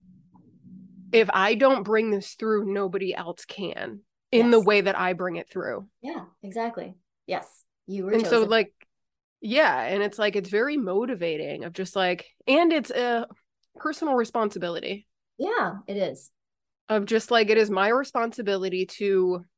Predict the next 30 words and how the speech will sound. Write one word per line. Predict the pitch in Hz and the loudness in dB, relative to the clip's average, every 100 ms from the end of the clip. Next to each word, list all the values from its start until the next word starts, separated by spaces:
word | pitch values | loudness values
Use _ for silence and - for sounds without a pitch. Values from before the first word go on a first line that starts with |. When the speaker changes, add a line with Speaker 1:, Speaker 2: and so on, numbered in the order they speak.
| _ _ | _ _
Speaker 1:
not | 233 311 - | -6 -4 -6
figure | - 226 196 208 202 | 0 2 4 4 2
it | - | 2
out, | 175 180 233 - _ _ - | 0 0 0 -4 _ _ -8
but, | 226 | -2
like, | 226 180 | 0 -2
sit | - - - 220 226 | -6 -14 -4 0 0
with | 220 208 202 | 0 -2 0
it | 202 196 | 0 0
until | 196 196 196 | -2 -4 -4
I'm | 185 180 | -4 -4
told | - 196 196 | -2 -2 -2
the | 185 | -4
steps | - 185 185 - - | -6 -4 -4 -6 -4
or | 208 190 | -2 2
get | 185 175 | 0 2
downloaded | 190 190 196 185 170 | 0 0 0 -2 -6
the | 185 | -8
steps | - 190 185 190 | -4 -4 -4 -6
or, | |
like, | 185 185 | -6 -6
however, | - 196 208 208 185 | -2 2 4 4 2
however | 226 247 262 254 | 4 4 2 0
we | 226 208 202 190 _ - - _ | 0 -2 -2 -4 _ -20 -20 _
kind | - 247 262 | -2 0 2
of | |
wanna | 220 190 180 | 2 -2 -2
think | 196 214 | -6 -6
about | 180 95 104 | -4 -4 -4
it. | - - | -6 -8